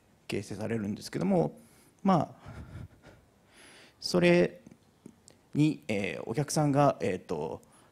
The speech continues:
何個までトンネル作れるのかっていうのはまだ未知数だったので、えー、その辺は手探りでだいぶやりました。ストレージ系のサービスはこの時点ではまだ、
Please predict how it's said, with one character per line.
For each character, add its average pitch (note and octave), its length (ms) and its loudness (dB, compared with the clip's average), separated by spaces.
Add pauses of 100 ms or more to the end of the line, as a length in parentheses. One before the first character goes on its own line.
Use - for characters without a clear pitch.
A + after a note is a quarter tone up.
何 F3 180 2
個 G3 80 0
ま A#2 100 0
で - 120 -10
ト A2 140 -8
ン G#2+ 40 -6
ネ G#2+ 100 -4
ル - 120 -10
作 - 180 -10
れ C#3 100 0
る A#2 100 -4
の F2+ 100 -12
か F#2+ 80 -12
っ F#2+ 40 -12
て - 120 -20
い - 20 -14
う G2 60 -12
の - 0 -
は - 20 -8
ま D#3 100 2
だ G2+ 200 -2 (140)
未 B2+ 140 -2
知 - 120 -6
数 F3+ 160 0
だ F2 100 -2
っ - 60 -18
た F2+ 100 -10
の F#2+ 140 -12
で、 F2+ 280 -6 (220)
え G2+ 600 -6 (300)
ー、 - 40 -20 (120)
そ E3+ 80 -4
の G3+ 60 4
辺 G3+ 180 6
は F3+ 100 4
手 D#3+ 120 0
探 C#3 240 -2
り D#2+ 100 -10
で - 200 -14 (320)
だ F#2+ 120 -2
い F2+ 40 -2
ぶ F#2 80 -8
や E2 100 -6
り F2 80 -16
ま - 140 -12
し - 100 -8
た。 - 100 -18 (1120)
ス - 100 -10
ト G#3+ 100 10
レ A#3+ 80 10
ー - 20 10
ジ G#3 120 4
系 A3+ 120 6
の A3 80 6
サ G#3+ 140 2
ー G#3 60 4
ビ F#3+ 100 0
ス - 100 0
は D3+ 140 6
こ D#3+ 140 0
の D3+ 100 4
時 C#3+ 120 -4
点 A2 220 0
で G#2 140 -2
は D#3 120 2
ま B2 180 0
だ、 - 240 -6